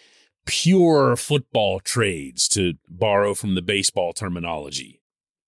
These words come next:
So if you get yourself a year of Deontay at a set and fixed price,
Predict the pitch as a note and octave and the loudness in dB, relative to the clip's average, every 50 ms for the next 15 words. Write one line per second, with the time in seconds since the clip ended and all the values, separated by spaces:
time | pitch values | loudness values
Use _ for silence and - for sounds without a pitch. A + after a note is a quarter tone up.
0 | _ _ _ _ _ _ _ _ _ _ _ _ - - - - A#2 - - C#3 | _ _ _ _ _ _ _ _ _ _ _ _ -6 -2 0 2 0 2 2 0
1 | D#3+ C#3+ C3+ F#3 G#3 - - G#3 F3 - - - F#2+ F2+ G2 - - G2+ G2 F#2 | 0 2 0 -2 -2 0 0 0 0 2 2 2 2 0 0 -2 -6 -6 -6 -4
2 | F2 G2+ A2+ B2+ C#3+ D#3+ D#3+ C#3 - D3+ D3+ D3 C3+ B2+ A2+ G2 - F#2 - - | 0 2 2 2 4 2 2 0 0 -2 0 0 0 0 -2 -4 -6 -10 -6 -4
3 | F#2+ A#2 C#3 - _ _ _ _ _ _ _ _ _ _ - - _ _ _ _ | -4 -4 -4 -6 _ _ _ _ _ _ _ _ _ _ -20 -20 _ _ _ _
4 | _ _ - G#2 G#2+ G#2+ G#2+ G#2+ - - - - _ _ _ _ _ _ _ _ | _ _ -4 -2 0 0 0 -2 -2 -4 -6 -8 _ _ _ _ _ _ _ _
5 | _ - F#2 F#2 E2+ - - - - - D3 C3 D#3+ F3 - - _ - G2 F#2 | _ -4 -2 0 0 0 0 0 2 2 2 2 0 -2 -4 -8 _ -4 -2 -2
6 | F2 - - - - D3 D3+ - - - - - - - - F3+ C3+ F#2 E2+ A#2 | -2 -4 -8 -4 0 0 0 0 0 -4 -4 -6 -6 -4 0 0 0 2 0 0
7 | C#3 - - - - | 0 0 0 -2 -4